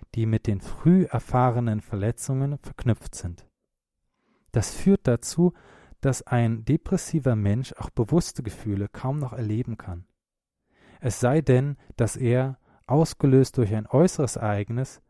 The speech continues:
von Gefühlen überflutet wird, die völlig unverständlich bleiben, weil ihm die wahre, nicht idealisierte Geschichte seiner Kindheit unbekannt ist und er diesen Einbruch der Gefühle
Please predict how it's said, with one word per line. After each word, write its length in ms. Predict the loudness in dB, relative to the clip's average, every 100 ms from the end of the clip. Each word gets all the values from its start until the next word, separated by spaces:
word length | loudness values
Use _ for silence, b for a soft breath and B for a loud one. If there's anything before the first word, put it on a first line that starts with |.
| _ -6
von 180 | -4 -2
Gefühlen 540 | -6 2 6 6 6
überflutet 760 | -2 -4 -6 -2 0 0 -6 -6
wird, 240 | -8 -8 b b b -8
die 60 |
völlig 380 | -2 2 2 2
unverständlich 840 | 0 2 0 -4 -2 -2 -4 -10
bleiben, 480 | -4 -2 -2 -4 -10 b b b
weil 180 | -2 0
ihm 220 | 0 -2
die 180 | -2 -2
wahre, 440 | 0 0 0 -2 -2 b -2
nicht 300 | 0 0 -2
idealisierte 880 | -2 0 2 0 0 0 0 0 -4
Geschichte 480 | -6 -2 -4 -2
seiner 260 | 0 0 -2
Kindheit 480 | -4 -6 -4 -6 -6
unbekannt 600 | -2 0 0 0 -6 -4
ist 300 | -8 -10 -16 B B B B
und 240 | -14 -6 -2
er 120 | 0
diesen 280 | -2 -4 -6
Einbruch 520 | -2 0 0 0 0
der 140 | -4
Gefühle 640 | -4 -8 -6 -2 0 0